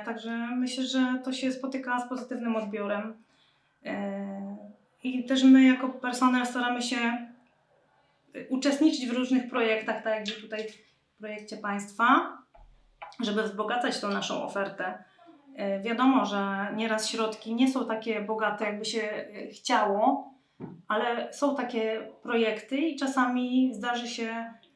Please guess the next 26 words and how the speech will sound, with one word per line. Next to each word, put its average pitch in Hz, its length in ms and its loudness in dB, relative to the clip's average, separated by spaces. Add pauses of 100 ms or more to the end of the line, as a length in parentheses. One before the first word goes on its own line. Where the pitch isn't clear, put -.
(220)
e, 208 300 -4
mieć 240 360 0
okazję 226 440 2
je 226 60 -2
zrealizować 226 720 4 (140)
i 220 120 -6
my 226 300 -6
staramy 233 360 -4
się 226 140 -6
je 226 160 -4
realizować, 220 580 -2
żeby 220 160 -2
nasi 226 300 0
seniorzy 247 440 0
mieli 247 280 -2
coraz 285 300 4
więcej 247 380 0
tych 254 140 -6
takich 240 280 -2
bodźców 226 360 -4
zewnętrznych, 202 640 -8
tak 196 100 -12
jak 196 100 -10
u 196 40 -12
państwa, 202 520 -6 (560)
e, 190 460 -4